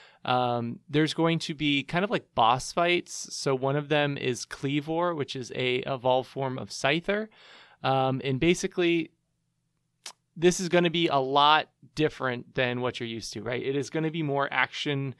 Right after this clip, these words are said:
uh, exploration, open world than it is turn-based, uh, you know, that type of thing.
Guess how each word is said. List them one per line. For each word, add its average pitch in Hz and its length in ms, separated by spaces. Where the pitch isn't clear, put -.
uh, 127 180
exploration, 131 1120
open 131 380
world 123 340
than 123 140
it 117 140
is 117 400
turn-based, 123 840
uh, 113 460
you 123 140
know, 113 260
that 123 220
type 127 200
of 131 120
thing. 127 320